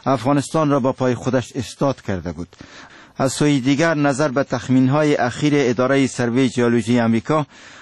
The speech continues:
افغانستان به ارزش یک هزار میلیارد دلار ذخایر طبیعی دارد که با اندک کار می‌توان استخراج آن را آغاز کرد. در ساحهٔ ترانسپورت افغانستان به آب راه ندارد، ولی این کشور در مرکز آسیای میانه قرار گرفته و کشورهای مانند ایران،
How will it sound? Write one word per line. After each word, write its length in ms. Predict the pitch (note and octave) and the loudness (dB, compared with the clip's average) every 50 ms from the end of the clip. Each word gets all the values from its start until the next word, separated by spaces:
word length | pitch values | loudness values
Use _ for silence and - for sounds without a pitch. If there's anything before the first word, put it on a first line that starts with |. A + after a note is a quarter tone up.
| - - | -6 -2
افغانستان 680 | C3 C#3 - - C#3 C#3+ C#3+ B2+ - E3 D#3+ D#3 D3 C3 | -2 -2 0 0 0 0 0 0 0 0 0 0 0 2
به 60 | C#3 | 2
ارزش 380 | C#3 C#3 C3 D3 D#3+ C3+ - | 0 0 0 -2 -2 -2 0
یک 280 | D3 C3 B2+ D#3+ E3+ - - - - | 0 0 2 0 0 -2 -6 -8 -6
هزار 380 | C3+ B2+ A2 - C#3 C#3 C3+ | -4 -4 -2 -2 -2 0 0
میلیارد 480 | B2 B2+ B2+ A#2+ A#2+ A#2+ B2 A#2+ A#2 G2 | 2 2 2 2 2 2 2 0 -2 -4
دلار 420 | F#2+ F#2 A#2 A#2 A#2+ C#3+ D#3 C#3+ B2+ - - - - - _ A2+ | -4 -2 -2 0 2 0 0 -2 -4 -8 -16 -20 -20 -14 _ -4
ذخایر 460 | A#2+ C3+ D3+ - - B2 B2 B2 A#2+ | -2 -2 -2 -2 -2 -2 0 0 -2
طبیعی 400 | - - - A2+ F#2 A2+ B2 B2+ | -2 -4 -6 -4 0 2 2 2
دارد 300 | A2 A#2+ A#2 A#2 A2+ - | 2 2 0 -2 -2 -2
که 180 | - B2 A#2 G#2 - - - - _ | -2 -2 -2 -2 -4 -10 -20 -18 _
با 240 | - G#2+ A#2+ A#2 A#2 | -4 0 0 2 2
اندک 280 | A#2 A#2+ A#2 D#3 D3+ - _ | 2 2 2 0 -2 -2 _
کار 200 | - C#3 B2+ A#2 | -4 -2 0 0
می‌توان 480 | A2+ A#2+ B2 A#2+ - A#2+ A2 A2 A2 G2 | 2 0 0 0 -2 -2 -2 -2 -2 -2
استخراج 560 | G#2 - - - G#2 - A2 A2 G#2 - A2 | -4 -6 -8 -10 -6 -2 -2 -2 -2 0 0
آن 200 | F#2 G#2+ G2+ F#2 | 0 0 0 0
را 140 | G2+ G2 D#2+ | 0 0 2
آغاز 460 | F#2+ G#2+ G#2 G2 A2+ G#2+ - - - | 2 2 2 0 0 -2 -2 -6 -12
کرد. 220 | - D2 D2 - _ - - _ _ _ _ _ _ _ _ _ _ _ - | -16 -16 -16 -18 _ -20 -20 _ _ _ _ _ _ _ _ _ _ _ -2
در 140 | B2+ A#2+ A2+ | -2 0 0
ساحهٔ 340 | - C#3 C3 C3 C#3 C#3 C3 | 0 0 0 2 2 0 0
ترانسپورت 640 | - - C3 C3 B2 - - - E3 E3+ C#3+ - | 0 0 0 0 0 -2 -2 -2 0 0 0 0
افغانستان 720 | D3 C#3+ - A2+ C3+ C#3 C3+ - - - D#3 D#3 D3 C#3 - - - - - - - - | -2 -2 0 0 0 0 0 0 0 0 0 2 2 0 -2 -6 -12 -20 -20 -20 -16 -6
به 120 | A#2 A2+ C#3 | -2 0 2
آب 320 | C3 C#3+ C#3+ C#3+ A2+ B2 | 2 2 2 0 0 0
راه 260 | C3+ C#3 C3+ B2+ B2 | 0 0 2 2 2
ندارد، 480 | C3 D3 D#3+ D3+ D#3 D#3 D3+ D3+ - - B2 | 0 0 0 0 0 0 0 0 -2 -2 -2
ولی 160 | B2+ B2+ C3 | 0 2 2
این 120 | C3 B2+ | 2 2
کشور 340 | A#2 - A#2 - - C#3+ C#3 | 0 -2 -6 -4 -2 -2 -2
در 200 | A#2+ G2 C3 B2 | 0 0 0 2
مرکز 440 | B2 B2+ B2 A#2 - D3 C#3+ B2+ B2+ | 2 2 0 0 -2 -2 -2 0 0
آسیای 500 | C#3 - B2 B2 A2+ - - B2+ B2 A#2+ | 0 0 0 0 -2 -2 0 0 2 4
میانه 280 | A#2 A#2 A#2+ A#2+ C3 B2 | 4 4 4 2 0 0
قرار 360 | - - A#2 B2+ C3+ C3 B2 | -2 -4 -2 0 0 0 0
گرفته 320 | B2+ C3 B2 - - C3 | 0 0 -2 -2 -2 -2
و 140 | B2+ B2 A#2 | 0 0 -2
کشورهای 560 | - A#2+ G#2+ - A#2+ A#2 A#2 B2 B2 A#2+ A#2 | -4 -6 -6 -4 -2 0 0 2 2 2 2
مانند 420 | A2+ A#2 A2+ A2+ A#2 A2+ A2 G2 A2+ | 2 2 2 2 2 2 0 0 0
ایران، 440 | G#2+ A2+ A2+ A2+ C3+ C#3 C#3 B2 | -2 0 0 2 2 2 0 0